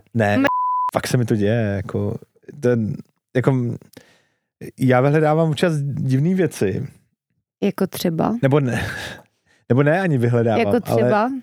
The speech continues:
Speaker 1: <laughs> myslím na divný věci.
Speaker 2: <laughs> Jako třeba?
Speaker 1: Já nevím, mě strašně skáčou takový ty košitový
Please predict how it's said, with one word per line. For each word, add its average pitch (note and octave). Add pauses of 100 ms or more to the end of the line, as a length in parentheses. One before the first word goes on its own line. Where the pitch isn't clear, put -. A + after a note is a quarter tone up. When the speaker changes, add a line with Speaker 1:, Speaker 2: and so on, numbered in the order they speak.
Speaker 1:
<laughs> A#2+
myslím C#3+
na C3+
divný C#3+
věci. D3+ (160)
Speaker 2:
<laughs> F4
Jako A3+
třeba? G3+ (720)
Speaker 1:
Já C3+
nevím, C3+
mě C3+
strašně C3+
skáčou C3
takový B2
ty C#3 (640)
košitový C3